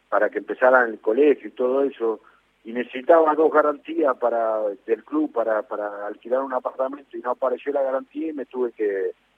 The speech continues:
tuve que abandonar, lamentablemente, esa experiencia, eh, que fue, fue un poquito tiempo. Y después me vine, me, me vine a, a Uruguay acá y, este, jugué se-,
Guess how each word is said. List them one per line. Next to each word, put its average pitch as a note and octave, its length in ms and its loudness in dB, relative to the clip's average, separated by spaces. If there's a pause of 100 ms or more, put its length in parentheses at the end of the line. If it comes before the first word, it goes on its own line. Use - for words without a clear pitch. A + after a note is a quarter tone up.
(140)
tuve C3+ 240 4
que B2+ 80 2
abandonar, A#2+ 560 0
lamentablemente, B2 800 -4
esa A#2 160 -6
experiencia, A2+ 720 -2 (760)
eh, G#2 440 0
que A2 120 -4
fue, C3+ 480 2
fue C3 120 -2
un C3+ 260 -8 (240)
poquito B2 380 2
tiempo. A2+ 600 2
Y G#2+ 140 -8
después E3 340 4
me F3 120 0
vine, E3+ 380 4
me, C3+ 220 -4
me B2 160 0
vine D3+ 280 -2
a, C3 340 2 (400)
a A#2 80 -2
Uruguay B2 560 2
acá D#3+ 540 2
y, A2 680 -10 (460)
este, A2 720 -4
jugué B2+ 280 -4
se-, C3 260 -6